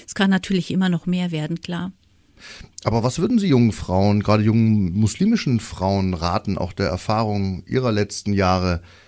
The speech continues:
Speaker 2: die sagen, „Ich habe aber Bock, mich hier politisch zu engagieren“, ich, äh, ja, mu-, muss man die warnen aus Ihrer Sicht?
Speaker 1: Also ich warne bewusst nicht. Ähm,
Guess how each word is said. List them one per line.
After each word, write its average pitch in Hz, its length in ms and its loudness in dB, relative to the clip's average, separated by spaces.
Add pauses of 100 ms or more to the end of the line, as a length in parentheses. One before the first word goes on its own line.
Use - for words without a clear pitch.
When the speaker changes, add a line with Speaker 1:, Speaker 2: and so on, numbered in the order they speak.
(240)
Speaker 2:
die 113 80 0
sagen, 123 180 2
„Ich - 100 -6
habe - 140 -4
aber 127 180 -2
Bock, - 320 -10
mich 185 140 0
hier - 220 -4
politisch 110 480 -2
zu - 100 -8
engagieren“, 98 580 -2
ich, - 240 -8
äh, 92 320 -2 (720)
ja, 156 260 2 (600)
mu-, 120 200 2
muss 143 280 0
man 123 180 4
die 110 220 -2
warnen 156 500 0
aus - 160 -6
Ihrer 196 180 -4
Sicht? - 320 -16 (800)
Speaker 1:
Also 190 160 2
ich 180 360 0
warne 208 480 8
bewusst 214 540 0
nicht. 294 520 2
Ähm, 208 420 -2